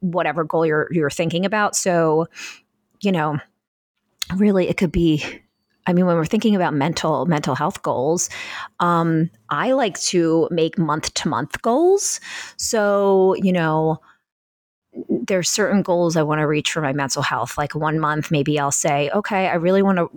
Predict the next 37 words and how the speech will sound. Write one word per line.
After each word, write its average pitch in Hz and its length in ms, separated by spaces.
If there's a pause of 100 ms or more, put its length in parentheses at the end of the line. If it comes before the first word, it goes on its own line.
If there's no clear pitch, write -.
I 190 60
really 196 260
wanna 190 200
journal 139 320
more. - 280
So - 200
I'm 165 100
gonna 196 180
try 151 540
two 208 220
days 202 340 (100)
a 160 120
week 143 440 (300)
this 175 240
month, 147 320
I'm 156 80
gonna 139 260
journal," 80 460 (420)
right? 160 240
And 175 160
two 302 200
days 262 260
might 202 180
not 202 140
seem 196 220
like 190 160
a 175 40
lot 156 360
when 165 100
you're 156 100
hearing 160 300
this, 220 240
but, - 180
like, 156 480
for 180 160
someone 165 280
that 156 200